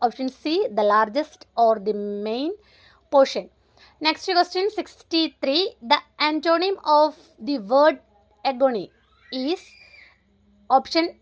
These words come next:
എ ആണ് വരുന്നത്. സിക്സ്റ്റി ഫോർ, the idiom to fish in troubled waters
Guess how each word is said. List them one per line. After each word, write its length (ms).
എ 200
ആണ് 220
വരുന്നത്. 500
സിക്സ്റ്റി 300
ഫോർ, 300
the 280
idiom 240
to 60
fish 280
in 200
troubled 460
waters 720